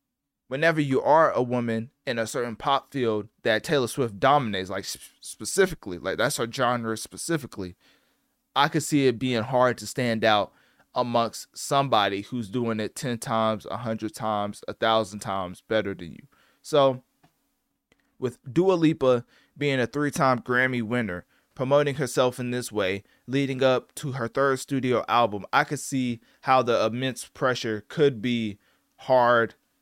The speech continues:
to deal with as far as still pleasing her core audience.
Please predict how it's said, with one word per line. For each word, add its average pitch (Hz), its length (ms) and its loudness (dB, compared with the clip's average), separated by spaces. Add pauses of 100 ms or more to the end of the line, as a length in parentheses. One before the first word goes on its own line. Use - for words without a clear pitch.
to 127 100 -8
deal 123 300 4
with 104 320 -2 (120)
as 110 140 -2
far 113 280 2
as 98 140 -2
still 117 540 0 (720)
pleasing 107 680 -4 (160)
her 117 460 0
core - 460 -2
audience. 95 520 -4